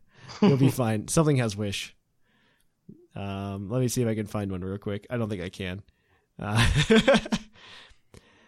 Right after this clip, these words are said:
Speaker 1: I don't think I can right now. There's so many Pokemon in P U. Oh, God.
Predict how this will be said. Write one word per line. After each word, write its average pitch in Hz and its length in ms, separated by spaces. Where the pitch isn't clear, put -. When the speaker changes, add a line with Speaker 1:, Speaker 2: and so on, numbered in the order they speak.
Speaker 1:
I 123 120
don't 120 160
think 110 140
I 90 100
can 87 220
right 87 160
now. 92 120
There's 143 200
so 165 120
many 156 140
Pokemon 135 420
in 113 100
P 113 140
U. 92 380
Oh, 123 200
God. 92 380